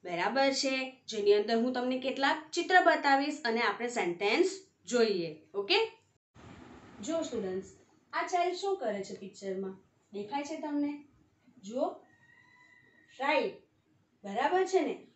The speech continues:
હવે જુઓ, એ ચાઇલ્ડની લખવાની ક્રિયા કેવી છે? રાઇટની ક્રિયા ચાલુ છે. તો શું થશે? રાઇટિંગ. શું થશે? રાઇટિંગ. તો આપણે અહીં લખી શકીએ,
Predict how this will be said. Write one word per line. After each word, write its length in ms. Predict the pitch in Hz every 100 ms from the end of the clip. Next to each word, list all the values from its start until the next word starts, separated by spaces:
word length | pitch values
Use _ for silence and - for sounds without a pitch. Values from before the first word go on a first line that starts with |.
| _
હવે 260 | 208 214 294
જુઓ, 420 | 339 339 - - _ _ _ -
એ 120 | 370
ચાઇલ્ડની 1300 | - 277 240 254 381 - - - 262 302 392 - -
લખવાની 500 | 220 226 277 294 320
ક્રિયા 280 | 320 330 330
કેવી 340 | 330 339 359
છે? 460 | 359 349 381 - -
રાઇટની 440 | 226 247 247 294 294
ક્રિયા 280 | 294 320 392 -
ચાલુ 360 | - 440 415 349
છે. 340 | - 196 175 - _ _ _ -
તો 100 | 233
શું 240 | 233 285
થશે? 720 | 294 285 294 294 311 349 440 - _ _ _ 185
રાઇટિંગ. 920 | 214 302 311 320 285 233 190 175 - -
શું 280 | - 214 220
થશે? 680 | 247 247 277 277 302 330 427 - _ _ 190
રાઇટિંગ. 840 | 233 262 - 247 226 196 185 180
તો 80 | 214
આપણે 220 | 208 240
અહીં 160 | 247 254
લખી 260 | 254 339
શકીએ, 540 | 381 381 392 302 -